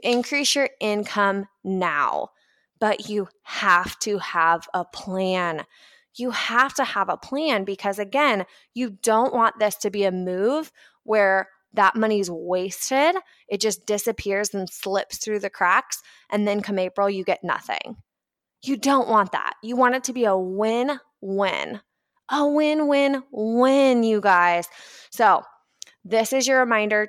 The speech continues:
to put your money to good use. Remember that a tax return, a big tax return, isn't free money. It's actually your money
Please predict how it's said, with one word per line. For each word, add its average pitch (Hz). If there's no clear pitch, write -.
to 190
put -
your 285
money 226
to 220
good 190
use. 196
Remember 220
that 220
a 208
tax -
return, 285
a 214
big 233
tax -
return, 285
isn't 254
free 247
money. 233
It's 247
actually 240
your 208
money 262